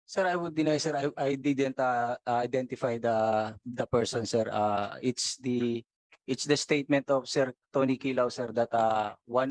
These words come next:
of my, uh, my aide, and I don't remember, sir, kung, uh, kung sino yung sinasabi ni atter-, ni, ni Sir Tony Kilaw, sir. But then, uh, on my part, sir, I didn't, uh, uh,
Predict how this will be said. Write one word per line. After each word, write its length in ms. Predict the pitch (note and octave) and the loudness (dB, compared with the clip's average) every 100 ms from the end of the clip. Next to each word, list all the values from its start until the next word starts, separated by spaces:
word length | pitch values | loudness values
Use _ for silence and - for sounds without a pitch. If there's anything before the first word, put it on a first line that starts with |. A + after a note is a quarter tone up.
| B2 | -4
of 160 | A#2 _ - | -10 _ -4
my, 320 | A#2+ A#2+ A#2 A2+ | 0 2 0 0
uh, 160 | A2 A2 _ _ _ _ _ _ _ - | -4 -6 _ _ _ _ _ _ _ -6
my 80 | A#2 A#2 | -4 0
aide, 260 | B2+ C3 A2 | 0 0 2
and 220 | A#2+ A#2+ | 0 2
I 220 | A#2 A#2 | 0 0
don't 240 | C3 C#3 C3 | 2 0 0
remember, 480 | C3 B2+ C3 B2 B2 | 0 4 4 4 2
sir, 160 | B2+ A#2+ A2+ | 2 -4 -2
kung, 240 | A#2 A#2 | -4 -2
uh, 320 | G#2+ G#2+ G#2 | -2 -4 -4
kung 160 | B2 A#2+ | -6 -2
sino 240 | C#3 B2+ | 2 4
yung 160 | B2 A#2+ | 4 2
sinasabi 480 | C3 A#2+ A#2 A2+ A2 | -2 -2 -2 -2 -4
ni 140 | A2+ A2 A2+ | -6 -6 -6
atter-, 240 | G#2+ A2+ A2+ | -2 -2 0
ni, 400 | A#2+ A#2 A2 A#2+ _ _ _ _ _ _ _ _ - A#2+ | 0 0 -4 -10 _ _ _ _ _ _ _ _ 0 0
ni 40 | |
Sir 160 | A#2 B2 | 2 0
Tony 240 | B2 A#2+ | 2 2
Kilaw, 380 | A2+ A#2+ A2+ G#2 | 2 -2 0 0
sir. 160 | A2+ G#2 | -2 -2
But 160 | A#2+ - | 0 2
then, 240 | D#3+ D3+ | 2 4
uh, 240 | C#3+ C3+ | 4 4
on 80 | C#3+ | 2
my 160 | E3 D#3+ | 2 0
part, 240 | - D3 | 0 0
sir, 160 | - B2+ | 2 2
I 160 | B2+ | 2
didn't, 480 | B2+ C#3 C3+ C3+ C3 | 0 0 2 0 2
uh, 320 | C3 A#2+ A2+ A2+ _ _ _ _ _ _ _ _ - | 2 2 0 -6 _ _ _ _ _ _ _ _ -2
uh, 160 | A#2 | 0